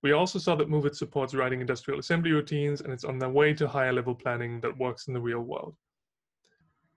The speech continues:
If this is exciting to you and you want to be a part of it, then come to our Discord and join the community. There are special first timer issues on GitHub now.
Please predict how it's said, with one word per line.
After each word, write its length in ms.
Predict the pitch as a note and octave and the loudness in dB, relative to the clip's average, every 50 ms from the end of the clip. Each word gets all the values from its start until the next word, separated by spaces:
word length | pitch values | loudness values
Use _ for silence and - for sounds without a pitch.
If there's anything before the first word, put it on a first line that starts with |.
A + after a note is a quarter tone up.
| _ _ | _ _
If 180 | - D3 C#3+ - | 2 2 2 4
this 240 | E3+ F3 F#3+ F3+ - | 4 2 2 2 -2
is 140 | - C#3+ C3+ | -4 -2 -2
exciting 400 | D3+ - - C#3+ C3+ C3+ C3+ C3 | -2 0 2 2 4 2 2 -2
to 80 | B2+ C3+ | -4 -6
you 260 | B2+ B2 - - D3 - - - - - | -6 -8 -8 -10 -12 -12 -16 -20 -10 -6
and 100 | D3 C#3+ | -2 0
you 80 | D#3 E3+ | 2 2
want 140 | E3 D#3+ | 4 4
to 60 | D3+ D3 | 4 6
be 100 | D3+ C#3+ | 4 4
a 40 | |
part 220 | C#3 - D3 C3+ B2+ | 4 2 2 2 2
of 80 | B2 | 0
it, 140 | B2 - - - - - - - - - | -2 -4 -6 -10 -16 -20 -20 -8 -2 0
then 160 | C#3+ C3+ C#3 | 0 2 4
come 180 | - F3 F3+ | 4 4 4
to 120 | F#3 A3+ G3+ | 6 4 4
our 60 | E3 | 4
Discord 520 | D3+ D3+ D3 - - D3+ C#3+ C#3 C3+ C3 - - | 4 2 0 2 4 4 4 6 4 2 0 -4
and 100 | C#3+ C3 | -2 2
join 200 | B2 C3 B2+ B2+ | 2 2 4 2
the 60 | B2+ | 0
community. 480 | B2 - - C3 B2 B2 B2 C#3 - E3 - _ _ _ _ _ _ _ _ _ _ _ _ _ _ _ - | -2 -4 -4 -4 -4 -4 -6 -6 -10 -14 -20 _ _ _ _ _ _ _ _ _ _ _ _ _ _ _ 4
There 100 | D3 D3+ | 6 6
are 60 | D3 | 6
special 320 | - - F#3+ F3+ - F3+ | 6 4 2 4 4 2
first 280 | D#3 - E3+ D#3 D3+ - | 4 4 4 4 4 4
timer 140 | E3+ D#3 D3 | 4 4 4
issues 300 | C#3 C#3+ - D#3+ C#3+ D3 | 4 2 0 0 0 0
on 100 | C#3 C3+ | 2 2
GitHub 320 | D#3+ D3 - D3+ D3 D3 | 2 2 2 2 2 2
now. 480 | C#3+ C#3+ C#3+ C#3+ C#3+ D3 D3 D3+ D3+ | 2 2 2 2 2 2 2 0 -2